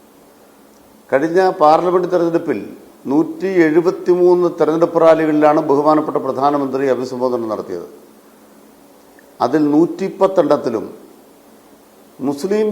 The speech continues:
വിഭാഗത്തിൽപ്പെട്ട, മതവിഭാഗത്തിൽപ്പെട്ട മനുഷ്യന്മാരെ ഒട്ടതിരിഞ്ഞ് വേട്ടയാടുന്ന നികൃഷ്ടമായ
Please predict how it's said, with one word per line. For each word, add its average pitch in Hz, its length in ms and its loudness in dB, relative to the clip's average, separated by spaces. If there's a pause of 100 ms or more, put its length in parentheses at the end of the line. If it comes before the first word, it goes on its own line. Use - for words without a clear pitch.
വിഭാഗത്തിൽപ്പെട്ട, 165 840 2 (200)
മതവിഭാഗത്തിൽപ്പെട്ട 147 1000 0 (100)
മനുഷ്യന്മാരെ 135 640 2 (160)
ഒട്ടതിരിഞ്ഞ് 151 720 -2
വേട്ടയാടുന്ന 131 680 4 (640)
നികൃഷ്ടമായ 156 840 4